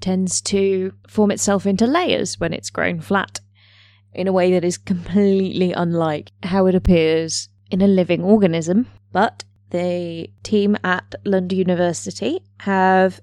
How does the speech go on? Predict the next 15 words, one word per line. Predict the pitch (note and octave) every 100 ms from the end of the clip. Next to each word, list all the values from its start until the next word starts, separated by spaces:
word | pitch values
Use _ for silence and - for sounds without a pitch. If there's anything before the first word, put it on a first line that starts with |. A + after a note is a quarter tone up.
| -
taken | C#4+ D4 C#4
the | A#3
idea | G#3 F#3 F3+ A3 C#4+ B3
of | -
trying | G3 F#3
to | F#3
develop | F3+ F3 F3 E3+ -
a | F3 E3+ E3
three-dimensional | - F#3+ G3 F3 F3 F3 F#3 E3+
structure | - - - - G3 A#3+ _ _
for | -
more | G3 F#3
natural | F#3 F#3 - - G3
cell | - G3+ G3+
cultivation, | - G#3+ G#3 G#3 G3+ B3+ D4